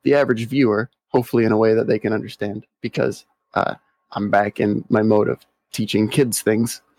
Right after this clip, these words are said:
and I want to do this. But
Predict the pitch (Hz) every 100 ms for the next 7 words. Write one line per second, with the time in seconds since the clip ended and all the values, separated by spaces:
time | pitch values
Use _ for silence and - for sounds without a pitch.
0 | _ _ _ _ - - - 135 226 262
1 | - 339 330 - - - _ _ _ _
2 | _ _ _ _ _ - _ 123 120